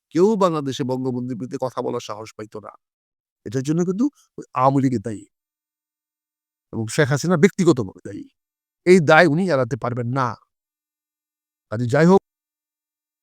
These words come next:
এইটা নিয়ে কোনো চিন্তা করার কিছু নাই। পনেরোই আগস্টে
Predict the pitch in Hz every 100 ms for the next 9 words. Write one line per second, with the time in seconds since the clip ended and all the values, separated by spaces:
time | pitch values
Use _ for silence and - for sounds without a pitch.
0 | _ _ 135 131 165 165 147 156 170 170
1 | 151 151 147 170 170 277 - _ _ _
2 | _ - 139 180 175 175 - -